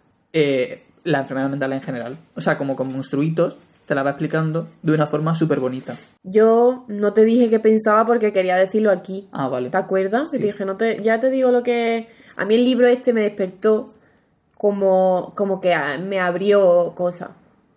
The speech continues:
Speaker 1: Vale.
Speaker 2: ¿Vale? O sea, por eso lo recomiendo y tal.
Speaker 1: O sea, yo hubo un momento en el que me emocioné mucho cuando al final del libro, no es súper spoiler, pero cuando empieza a hablar la niña de sus monstruos con sus amigas,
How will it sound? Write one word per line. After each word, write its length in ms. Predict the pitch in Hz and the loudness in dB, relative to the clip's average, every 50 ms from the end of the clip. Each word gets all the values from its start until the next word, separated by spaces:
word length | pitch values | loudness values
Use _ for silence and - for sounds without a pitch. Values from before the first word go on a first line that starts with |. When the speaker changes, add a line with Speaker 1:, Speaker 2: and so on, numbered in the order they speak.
| _ - | _ -12
Speaker 1:
Vale. 380 | 147 135 131 127 127 131 143 196 | -10 -8 -8 -8 -8 -8 -8 -8
Speaker 2:
¿Vale? 320 | 196 180 170 165 180 233 | -4 -4 -4 -4 -4 -8
O 520 | 302 - _ _ _ _ _ _ _ _ - | -10 -10 _ _ _ _ _ _ _ _ -8
sea, 480 | - 202 170 160 160 156 160 - - - - - | -4 -2 -2 -2 -2 -4 -4 -8 -12 -14 -14 -8
por 120 | - 196 190 | -6 -4 -4
eso 420 | 190 185 214 208 208 202 196 190 | -2 0 0 2 2 4 4 4
lo 80 | 190 180 | 4 2
recomiendo 580 | 170 170 170 170 165 165 175 175 175 175 170 170 | 2 0 -4 -4 -6 -6 -6 -8 -8 -6 -6 -8
y 60 | 165 | -6
tal. 280 | 160 156 156 165 - - _ _ _ - | -4 -4 -6 -6 -8 -16 _ _ _ -6
Speaker 1:
O 60 | - | -2
sea, 140 | 160 - - | 0 2 2
yo 140 | 135 139 151 | 2 2 2
hubo 180 | 165 185 190 - | 2 2 2 0
un 100 | - 165 | 0 -2
momento 260 | 175 - 147 143 143 | 0 0 0 0 0
en 60 | 131 | 0
el 60 | 131 131 | 0 0
que 80 | 131 | -2
me 60 | 127 | -2
emocioné 340 | 131 127 131 - - 131 135 | -4 -6 -6 -6 -4 -4 -2
mucho 480 | 143 156 165 - - - 151 147 151 - - _ _ _ _ _ _ _ _ | -2 -2 -4 -6 -6 -6 -4 -4 -4 -6 -12 _ _ _ _ _ _ _ _
cuando 300 | - - 151 139 139 135 | 0 0 2 2 2 2
al 80 | 131 127 | 0 0
final 260 | - 127 123 127 135 139 | -2 -4 -4 -4 -2 -2
del 180 | 143 143 143 143 | 0 -2 0 -2
libro, 340 | 143 143 135 135 - 160 160 - _ _ _ _ | -2 -4 -2 -4 -4 -6 -8 -12 _ _ _ _
no 160 | - - 120 123 | -10 -8 -8 -6
es 80 | - | -6
súper 260 | - 156 - 123 127 | -6 -4 -4 -4 -4
spoiler, 400 | - - - 131 131 127 123 - - - - _ _ | -4 -4 -4 -2 -2 -2 -4 -6 -10 -20 -20 _ _
pero 200 | - 139 143 135 | -2 0 0 0
cuando 360 | 135 131 131 131 131 123 - - | 0 0 0 2 2 0 0 -2
empieza 320 | - 135 - 143 - - 156 | -6 -6 -4 -4 -2 -2 0
a 20 | |
hablar 180 | 151 156 151 151 | 0 2 2 0
la 120 | 151 151 | 0 0
niña 200 | 160 165 160 143 | 0 0 0 0
de 120 | 127 131 139 | 0 0 -2
sus 180 | - 143 - 131 | -4 -6 -6 -4
monstruos 480 | 135 143 156 156 160 - 131 123 - | -2 0 0 -2 -2 -4 -6 -8 -6
con 140 | - - 127 123 | -6 -6 -6 -4
sus 160 | - 127 - | -4 -4 -4
amigas, 520 | 127 131 143 160 156 151 143 160 165 - | -4 -4 -2 -2 0 0 -2 -2 -4 -10